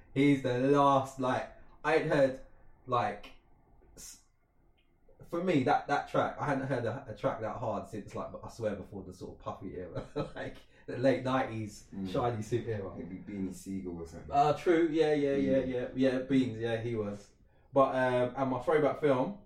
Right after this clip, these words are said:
Speaker 1: I'm gonna totally go completely the other way. Um, just 'cause I heard recently they're, they're potentially making a,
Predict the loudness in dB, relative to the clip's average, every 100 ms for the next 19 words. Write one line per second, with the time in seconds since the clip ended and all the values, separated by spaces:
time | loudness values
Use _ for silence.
0 | -20 _ -14 -10 -8 -6 -4 -4 -6 -2
1 | -2 -2 -6 -16 -20 -20 -18 -12 -8 -6
2 | -6 -6 -4 -4 -4 -6 -14 -20 -20 _
3 | _ -20 _ -10 -8 -6 -6 -6 -6 -6
4 | -6 -4 -2 -2 -2 -2 -4 -4 -2 -2
5 | -4 -6 -8 -8 -6 -6 -6 -6 -6 -6